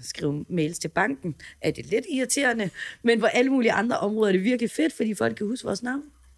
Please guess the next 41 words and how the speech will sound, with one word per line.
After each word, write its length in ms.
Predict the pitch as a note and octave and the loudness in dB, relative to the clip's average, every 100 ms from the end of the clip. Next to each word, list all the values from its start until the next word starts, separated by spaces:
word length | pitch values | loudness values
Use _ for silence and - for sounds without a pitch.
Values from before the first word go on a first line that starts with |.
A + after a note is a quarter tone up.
| _ | _
og 120 | G#3 | -2
de 200 | G3+ A3+ | -2 -2
spørger 340 | F#3 - - C#3+ - | -4 0 0 0 -2
ind 160 | C4 - | -4 -2
til 280 | A3 A3+ F#3+ _ | 2 2 0 _
navnet. 480 | G3 G3+ G#3 D#3 D3 - _ _ - | -4 -4 -4 -8 -10 -12 _ _ -2
Og 100 | G3 | 0
jeg, 240 | F#3 F#3+ | 0 -2
det 120 | A3 | -4
giver 120 | G#3 G3 | 0 0
mig 100 | F#3 | 0
jo 60 | F3 | 0
anledning 340 | G#3+ B3+ G3 E3+ | 0 0 -2 -2
til, 80 | |
at 40 | F3+ | -2
jeg 80 | F3+ | -2
kan 100 | F3+ | -4
få 120 | F#3 | -2
lov 140 | F3+ | -2
til 120 | F#3+ | 0
at 60 | A3+ | -2
fortælle 340 | D#3+ - F3+ - _ - - | -2 -4 -4 -6 _ -20 -12
<laughs> 260 | - D#3 - | -2 -2 2
om 260 | G3+ G3 | 2 2
det, 120 | F3+ | 0
ikke? 280 | D#3 G3+ A#3+ | 0 0 -2
Så, 220 | - G3+ F#3 | -2 0 2
øhm, 400 | F3 E3 E3 D#3+ | 0 0 -2 -2
så 120 | G3 | 0
på 100 | G3+ | 2
mange 280 | A#3 C#4 C#4 | 2 2 2
områder 360 | G#3+ A3 G#3+ | 2 4 4
var 100 | F#3+ | 4
det 120 | F3 | 4
faktisk 480 | F3+ F3+ F#3+ E3+ - - _ | 4 2 2 -4 -6 -16 _
en 140 | - F3 | -6 -2
god 180 | G3+ | 0
beslutning. 520 | E3 D#3 E3 E3 D#3 C#3+ _ _ _ _ - - | 0 -4 -4 -4 -4 -8 _ _ _ _ -18 -6
På 100 | F3 | -4
nogle 240 | F#3+ E3+ | -2 -2
områder, 340 | D#3 D3+ D3 | -2 -2 -4